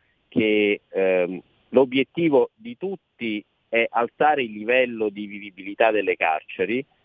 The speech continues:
ma questo deve riguardare anche gli agenti che fanno rispettare le regole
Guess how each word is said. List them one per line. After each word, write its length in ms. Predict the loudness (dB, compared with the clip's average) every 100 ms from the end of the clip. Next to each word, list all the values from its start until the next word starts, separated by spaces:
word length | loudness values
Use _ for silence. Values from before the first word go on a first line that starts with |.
| _ _
ma 220 | -4 -2
questo 300 | 2 2 0
deve 200 | -6 -2
riguardare 680 | 0 2 2 2 0 0 -2 -4 -2
anche 420 | 0 0 -4 -4
gli 120 | 0
agenti 580 | -2 2 0 2 -2 -6
che 120 | -4
fanno 260 | 0 0 0
rispettare 580 | -6 -6 -4 0 0 4
le 120 | 2
regole 500 | 2 2 2 2 2